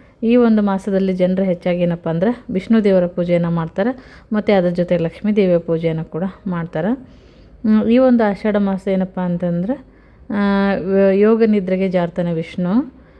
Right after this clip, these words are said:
ಆ, ಈ ಮಾಸದಲ್ಲಿ ಹಾಗಾಗಿ ವಿಷ್ಣು ದೇವನಿಗೆ, ಆ, ವಿಶ್ರಾಂತಿಯ ಸಮಯ ಅಂತಲೇ ಹೇಳ್ಬೋದು. ಮತ್ತು ಚಾತುರ್ಮಾಸ ಕೂಡ ಇದೇ ಮಾಸದಲ್ಲಿ ಪ್ರಾರಂಭ ಆಗೋದ್ರಿಂದ ಚಾತುರ್ಮಾಸದ ದಾನಗಳು ಮತ್ತು, ಆ, ಇದ್ರ ಬಗ್ಗೆ ಎಲ್ಲ, ಆ, ಇರುತ್ತೆ ನೋಡಿ,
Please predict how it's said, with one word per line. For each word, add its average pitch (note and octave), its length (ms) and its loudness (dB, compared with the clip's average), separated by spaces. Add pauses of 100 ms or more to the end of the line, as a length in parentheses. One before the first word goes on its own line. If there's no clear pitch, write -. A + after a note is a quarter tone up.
(160)
ಆ, G#3 180 -2
ಈ A3 200 2
ಮಾಸದಲ್ಲಿ G#3+ 520 2
ಹಾಗಾಗಿ F#3+ 560 -2 (100)
ವಿಷ್ಣು G3+ 340 -4
ದೇವನಿಗೆ, G3 380 0
ಆ, F#3 440 -6
ವಿಶ್ರಾಂತಿಯ G#3 500 0
ಸಮಯ F#3+ 360 -2
ಅಂತಲೇ F#3 380 -2
ಹೇಳ್ಬೋದು. F3 500 0 (420)
ಮತ್ತು G#3+ 200 -2
ಚಾತುರ್ಮಾಸ G3+ 720 -2
ಕೂಡ F3+ 240 -4 (200)
ಇದೇ F#3 160 0
ಮಾಸದಲ್ಲಿ F3 500 -2
ಪ್ರಾರಂಭ E3 480 -2
ಆಗೋದ್ರಿಂದ D#3+ 420 0 (440)
ಚಾತುರ್ಮಾಸದ G#3 720 0
ದಾನಗಳು F#3 640 0
ಮತ್ತು, F#3+ 320 -2 (760)
ಆ, F#3 400 -4
ಇದ್ರ F#3 220 -4
ಬಗ್ಗೆ F3 260 -4
ಎಲ್ಲ, F3 180 0 (320)
ಆ, F#3 100 -4
ಇರುತ್ತೆ F3 400 -2
ನೋಡಿ, E3 440 -4